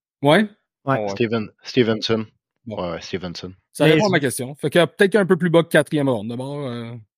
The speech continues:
Speaker 2: Euh, il y a quel âge, Josh Jacobs ?
Speaker 3: Vingt-six ans.
Speaker 2: Ou pareil, hein ?
Speaker 1: Très jeune, très jeune quand il s'est fait repêcher. C'est encore, il est encore, tu sais, il, il a pas atteint le vingt-sept ans encore.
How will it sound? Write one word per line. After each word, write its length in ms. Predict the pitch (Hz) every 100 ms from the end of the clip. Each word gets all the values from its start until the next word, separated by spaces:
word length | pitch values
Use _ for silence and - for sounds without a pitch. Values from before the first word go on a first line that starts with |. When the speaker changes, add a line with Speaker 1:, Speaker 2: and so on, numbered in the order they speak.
| _ _ _ _ _ _
Speaker 2:
Euh, 260 | 131 127 123
il 60 |
y 20 | 135
a 60 |
quel 180 | - 262
âge, 140 | 294 185
Josh 160 | 196
Jacobs ? 320 | 175 180 240 214 - _ _
Speaker 3:
Vingt-six 480 | 127 123 123 151 123
ans. 120 | 127 - _ _ _ _ _ _ _ _ _ _ _ _ _ _ -
Speaker 2:
Ou 100 | 247
pareil, 360 | 156 160 147
hein ? 140 | 147 143 _ _ _ _ _ _ _ _ - _ _ - _ _
Speaker 1:
Très 200 | - 220
jeune, 200 | 185 156
très 160 | - 214
jeune 140 | 202
quand 80 | 147
il 60 |
s'est 120 | 131 139
fait 120 | 143
repêcher. 420 | 139 127 117 123
C'est 120 | -
encore, 160 | 123 127
il 80 | 160
est 100 | 185
encore, 340 | 180 208 208
tu 120 | -
sais, 60 | 240
il, 260 | 190 175
il 160 | 180 175
a 40 |
pas 160 | 170 -
atteint 220 | 135 233
le 120 | 226
vingt-sept 480 | 139 165 170 - 151
ans 120 | 165 156
encore. 560 | 135 151 151 151 151